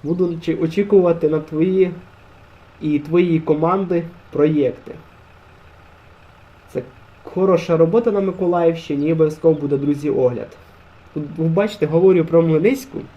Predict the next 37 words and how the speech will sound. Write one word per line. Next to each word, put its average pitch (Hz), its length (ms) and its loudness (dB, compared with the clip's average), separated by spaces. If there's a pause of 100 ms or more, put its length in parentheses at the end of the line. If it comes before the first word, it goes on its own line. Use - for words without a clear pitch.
(120)
граю 165 280 2
в, 139 60 -4
на 156 400 0 (260)
мапі 170 280 -2
Млиниська, 185 520 -4
а 127 40 -4
говорю 165 340 0
про 151 160 -4
Миколаївщину. 135 720 -8 (280)
Ну 196 140 -8
це 247 100 -2
щоб, 233 240 0
друзі, 202 260 -2
ви 165 120 -4
знали, 170 360 -4
що - 200 -10 (640)
наступного 156 540 -6
разу 160 300 -2
у 139 40 -2
нас 143 200 -6 (100)
буде 147 180 -6
саме 135 320 -6 (120)
ця 131 100 -10
мапа. 110 320 -12 (500)
Саме 123 160 -8 (160)
ця 123 120 -16
мапа 180 220 -8
у - 20 -10
нас 135 100 -10
буде. 127 280 -14
Тому, 175 180 -2
друзі, 180 340 -4 (920)
не 147 160 -4
прогавте, 139 600 -6 (440)
обов'язково 165 560 2
будуть 156 260 -2
проходження, 151 640 -4